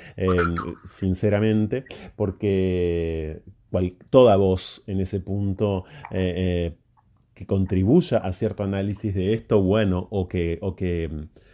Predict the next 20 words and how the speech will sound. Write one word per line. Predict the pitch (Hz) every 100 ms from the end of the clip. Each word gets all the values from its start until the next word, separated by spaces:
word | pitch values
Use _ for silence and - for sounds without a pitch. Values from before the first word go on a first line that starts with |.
| - _ _
incremente | 107 101 107 104 113 131 117
la | 95
zozobra, | - 95 - 131 127 120 107
el | 92
asombro, | 85 - 120 117 113 104 95 92 92
el | 87
rechazo, | 92 80 123 110 104 - 113 - - - -
eh, | 98 98
ante | 98 95 95
todo | 107 104 104
esto, | 104 104 120 117 - - -
es | 92 90
por | 101
supuesto | 90 92 110 104 110
muy, | 104 107 98 87 - - _ _ -
muy, | 113 135 98 80 - - 90 95
muy | 104 117 104 92
especialmente | 98 101 123 110 104 95 87
bienvenida | 87 87 87 92 92 92 90 85 - - -
acá. | 92 104 85 -